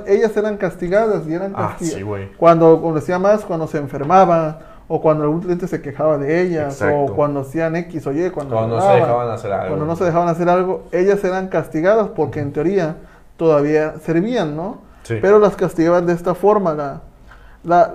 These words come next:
Speaker 1: la tradicional que se escuchaba hace mucho tiempo, ¿no?
Speaker 2: Ujú.
Speaker 1: De que ese castigo, ¿no? Que te voy a
Speaker 2: Ujú.
Speaker 1: poner hincado
Speaker 2: Ujú.
Speaker 1: y con las típi-, o dos corcholatas en las rodillas, ¿no? Para,
Speaker 2: Oh.
Speaker 1: para que te duela, ¿no?
Speaker 2: Por supuesto.
Speaker 1: Entonces, imagínense,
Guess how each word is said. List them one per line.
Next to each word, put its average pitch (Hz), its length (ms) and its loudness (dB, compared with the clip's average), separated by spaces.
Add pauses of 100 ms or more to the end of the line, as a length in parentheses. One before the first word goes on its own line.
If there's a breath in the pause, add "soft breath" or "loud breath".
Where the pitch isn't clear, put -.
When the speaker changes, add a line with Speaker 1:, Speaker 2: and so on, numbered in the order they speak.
(140)
Speaker 1:
la 175 320 6
tradicional 185 380 2
que 240 80 -4
se 233 80 -6
escuchaba 226 380 -4
hace 226 100 -4
mucho 220 240 -6
tiempo, 220 320 -6
¿no? 190 120 -8
Speaker 2:
Ujú. 143 100 -6
Speaker 1:
De 160 280 -4
que - 100 -8
ese 196 180 -2
castigo, 190 400 -4
¿no? 180 100 -6
Que 180 100 -8
te 165 120 -6
voy 170 140 0
a 202 40 2
Speaker 2:
Ujú. 196 80 -2
Speaker 1:
poner 190 220 -2
hincado 226 460 2
Speaker 2:
Ujú. 160 600 -12
Speaker 1:
y 160 60 -2
con 160 160 -2
las 156 160 -2
típi-, - 240 -10
o 160 160 2
dos 185 180 -2
corcholatas 180 560 -4
en 160 80 -6
las 147 80 -4
rodillas, 165 340 -4
¿no? 175 120 -10
Para, 117 240 0
Speaker 2:
Oh. 92 240 -4
Speaker 1:
para 147 200 -4
que 135 120 -10
te 139 100 -10
duela, 151 320 -2
¿no? 131 140 -12
Speaker 2:
Por - 100 -20
supuesto. - 400 -16
Speaker 1:
Entonces, 180 320 -4
imagínense, 214 720 2